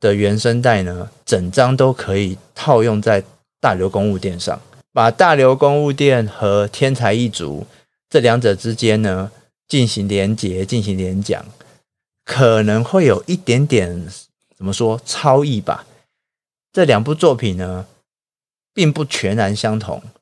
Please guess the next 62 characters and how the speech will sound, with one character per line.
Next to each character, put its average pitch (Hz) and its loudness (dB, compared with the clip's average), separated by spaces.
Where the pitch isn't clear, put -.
但 185 2
是 165 -2
在 160 4
包 151 4
包 147 2
阅 156 2
读 104 -4
的 107 -2
过 127 -2
程 104 -2
当 110 -2
中， 117 -4
却 143 -2
觉 120 -2
得 110 0
他 131 -2
们 127 -2
有 92 -2
非 139 -2
常 104 -4
强 87 -8
的， 92 -6
如 143 2
果 139 6
用 143 2
专 143 2
业 143 4
术 127 -2
语 101 0
来 95 0
形 104 -4
容， 104 -4
那 135 -2
种 101 -2
互 165 2
文 110 0
性 135 -2
的 107 0
连 98 -2
结 92 -8
吗？ 92 -8
也 123 -2
就 151 4
是 175 0
说， 165 2
从 120 0
画 170 4
面 147 0
的 123 0
经 127 -4
营 95 -4
到 131 4
主 95 -6
题 98 -10
的 98 -4
关 113 0
怀， - -6
这 220 2
两 120 2
部 143 -4
作 147 2
品 101 -2